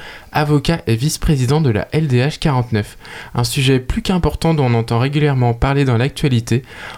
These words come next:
en témoigne dernièrement la polémique autour du club de football du F C Metz, qui a récemment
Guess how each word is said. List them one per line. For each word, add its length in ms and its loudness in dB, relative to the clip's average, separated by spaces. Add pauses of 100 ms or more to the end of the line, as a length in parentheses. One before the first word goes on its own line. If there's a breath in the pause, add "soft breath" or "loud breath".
en 100 0
témoigne 420 2
dernièrement 520 2
la 100 2
polémique 680 0
autour 340 0
du 100 -4
club 260 -2
de 120 0
football 360 -2
du 220 2
F 60 -4
C 180 -2
Metz, 280 -2
qui 180 -2
a 80 2
récemment 560 -2